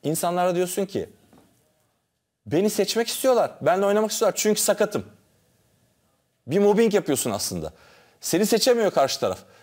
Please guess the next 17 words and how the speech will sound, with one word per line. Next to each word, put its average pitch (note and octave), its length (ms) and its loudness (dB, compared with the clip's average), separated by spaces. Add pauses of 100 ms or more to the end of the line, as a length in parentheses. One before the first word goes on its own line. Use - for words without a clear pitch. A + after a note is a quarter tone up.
(160)
Diyor A#3 160 4
ki G#3+ 120 2
ondan E3+ 160 0
sonra, D3 180 -2
"Sakat F#3+ 340 0
sakat A#3+ 320 0
seçtiler." G#3+ 500 2
falan G#3 300 2
dedirtiyorsun. C#3 500 -2 (500)
Sonra G#3 260 0
seçmiyorlar. A3+ 640 2 (360)
"Beni F3+ 280 2
seçemiyorlar." A#3 720 2
diyorsun. - 340 -10 (380)
Şimdi A#2+ 180 -6
hangisi? G#3+ 600 0 (640)
Yani B2+ 220 0